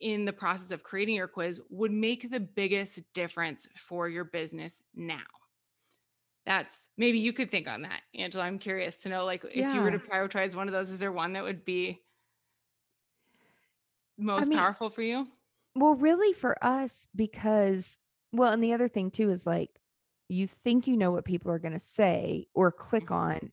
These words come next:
Speaker 2: and then what you think and what actually is really going on is two different things.
Speaker 1: Mm-hmm.
Speaker 2: And so, like, for us right now, because we've been, we've been listening, right, to our audience and, and what they're asking.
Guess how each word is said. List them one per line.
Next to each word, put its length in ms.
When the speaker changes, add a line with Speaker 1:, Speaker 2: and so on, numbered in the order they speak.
Speaker 2:
and 260
then 340
what 160
you 140
think 380
and 180
what 160
actually 580
is 200
really 360
going 400
on 360
is 240
two 160
different 340
things. 440
Speaker 1:
Mm-hmm. 280
Speaker 2:
And 220
so, 360
like, 260
for 140
us 260
right 220
now, 240
because 400
we've 260
been, 520
we've 200
been 280
listening, 720
right, 260
to 100
our 240
audience 600
and, 180
and 140
what 180
they're 260
asking. 680